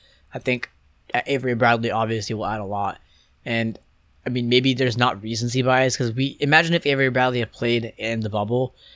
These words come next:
I feel like he'd be getting a lot more hype, 'cause during the regular season, he was a pretty critical part of the L A team. And so I think,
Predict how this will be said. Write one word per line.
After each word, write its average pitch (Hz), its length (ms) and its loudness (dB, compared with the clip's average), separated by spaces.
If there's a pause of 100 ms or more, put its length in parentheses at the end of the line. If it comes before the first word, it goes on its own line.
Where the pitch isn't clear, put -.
(120)
I 120 140 -4
feel 120 200 -2
like 113 160 -2
he'd 113 180 -4
be 110 80 -6
getting 113 240 -2
a 110 80 -4
lot 98 100 -2
more 110 140 -2
hype, 113 260 -2
'cause 120 140 0
during 151 180 4
the 175 100 6
regular 135 360 2
season, 139 340 -4
he 131 80 0
was 175 100 2
a 135 60 -4
pretty 139 220 -2
critical 139 340 -4
part 139 300 -2
of 120 100 -6
the 117 140 -6
L 117 120 -2
A 113 100 -4
team. 117 360 -10 (840)
And 117 160 -6
so 117 440 0 (760)
I 143 80 -4
think, 135 260 -2